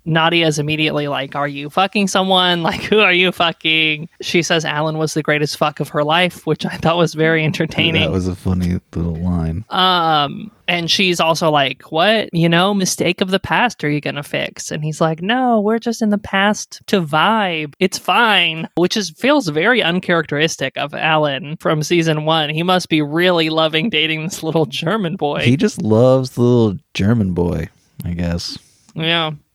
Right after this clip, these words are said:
Speaker 1: Good for him. Alan is, is having a grand old time. Nadia takes the receipt for the gold train to Ruth to hang out with Ruth and try to figure out more clues on the path to tracking down the gold train.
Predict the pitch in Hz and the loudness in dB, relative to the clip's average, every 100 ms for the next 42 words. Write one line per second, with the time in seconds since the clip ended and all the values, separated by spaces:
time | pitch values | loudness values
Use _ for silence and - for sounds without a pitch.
0 | _ - 190 294 202 170 160 - 175 208 | _ -6 -2 0 2 2 -2 -4 -2 2
1 | 208 202 190 185 - 185 175 185 170 170 | 2 2 0 -2 -2 0 0 0 -2 0
2 | 165 156 151 151 165 165 - 139 180 214 | 0 0 0 2 2 2 -4 -6 -6 -8
3 | _ 180 175 190 214 208 196 - 180 160 | _ -4 0 0 0 0 -2 -2 -2 -2
4 | - - 156 156 147 151 151 151 - 247 | -6 -6 -2 -2 0 -2 -2 -2 0 0
5 | 247 - - - _ _ - - 175 160 | -2 -6 -16 -18 _ _ -8 0 2 2
6 | 151 156 147 156 160 156 - - 143 147 | 0 -6 -2 0 0 -2 -8 -8 -6 -6
7 | 185 202 _ _ _ - 160 147 143 170 | -6 -8 _ _ _ -2 -2 -4 -8 -12
8 | - - _ _ - 170 156 151 180 180 | -16 -20 _ _ -4 0 2 2 0 0
9 | 165 160 - 156 151 147 - 151 156 151 | 0 0 0 2 2 0 -2 -2 0 0
10 | 151 156 143 147 143 139 - - _ _ | -2 -4 0 0 2 0 -2 -10 _ _
11 | - 156 156 156 156 156 156 156 - - | -6 -2 0 0 2 2 2 -2 -8 -4
12 | 156 156 196 269 - 170 151 - 160 151 | 0 2 4 2 0 0 -2 -2 -2 -4
13 | - 160 - 151 147 156 147 147 147 139 | -6 -8 -2 -2 0 -2 -2 -2 -2 -2
14 | 139 - 156 165 208 | -2 -2 -2 0 -2